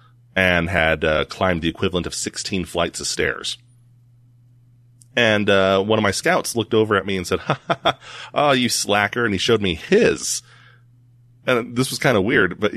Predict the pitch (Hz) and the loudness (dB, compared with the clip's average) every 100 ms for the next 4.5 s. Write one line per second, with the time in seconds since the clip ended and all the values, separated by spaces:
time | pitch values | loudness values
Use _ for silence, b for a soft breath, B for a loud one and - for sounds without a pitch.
0 | 107 92 139 147 110 - 113 110 98 113 | -8 -6 2 2 0 0 2 2 2 0
1 | 104 101 95 - 117 117 110 117 127 127 | 0 -2 -4 -4 -2 -2 0 0 -2 0
2 | 80 78 - - - 80 - - - b | 0 0 -4 -6 -2 -2 -2 -8 -8 b
3 | b b _ 107 98 87 - 110 104 92 | b b _ 0 0 -2 -2 0 0 2
4 | 76 69 69 69 | 0 0 -2 -6